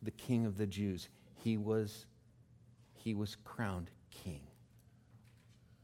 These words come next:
And then forty days later, he ascended into heaven and he sat down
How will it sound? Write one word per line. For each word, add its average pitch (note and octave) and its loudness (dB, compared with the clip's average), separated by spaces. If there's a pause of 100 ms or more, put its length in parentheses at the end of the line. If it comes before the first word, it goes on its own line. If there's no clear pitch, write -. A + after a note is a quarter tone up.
(800)
And C3 10
then B2+ 10 (140)
forty C#3 6
days C3 8
later, D3+ 10
he C#3+ 2
ascended C3+ 4
into B2+ 6
heaven C3+ 2 (100)
and G#2+ 2
he A2+ -2
sat A#2 0
down B2+ 2